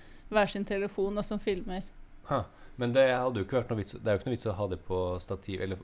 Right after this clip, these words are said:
Speaker 2: å filme hun.
Speaker 1: Eller om de filmer, det vet jeg ikke.
Speaker 2: Nei, fordi det er det som er greia, fordi da er det jo ikke noe vits å filme, filme hun, da.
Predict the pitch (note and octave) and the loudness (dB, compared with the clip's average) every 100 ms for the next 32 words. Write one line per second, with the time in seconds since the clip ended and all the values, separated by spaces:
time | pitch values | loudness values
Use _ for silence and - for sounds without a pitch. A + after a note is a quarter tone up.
0 | - - - A2+ F#2 D#2 B3 B3+ A#3+ A#3+ | -10 -14 -6 -4 -4 4 10 12 12 10
1 | A#3+ - A#3+ F#3+ A3+ D4 A3 F#3 F3 F#3+ | 6 4 4 6 10 10 10 6 4 2
2 | D#3+ - - - - - - B2+ A#2+ - | 0 -10 -20 -20 -20 -20 -8 2 2 2
3 | A2 G#2 G2 G#2+ G#2 G2+ F#2+ G#2+ G2+ G#2 | 0 0 0 0 0 0 -2 -4 -2 0
4 | G#2 F#2 - F#2+ - - - A2+ F#2+ E2+ | 0 -2 -4 -8 -8 -12 -8 -6 -6 -6
5 | E2 F2 F2 F2 - - - - - - | -4 -2 -4 -6 -14 -20 -20 -20 -20 -20
6 | - - A#2+ G#2+ F2+ F2 F2+ A2+ C#3+ C3+ | -20 -10 -6 -4 -4 -4 -4 -4 -2 -4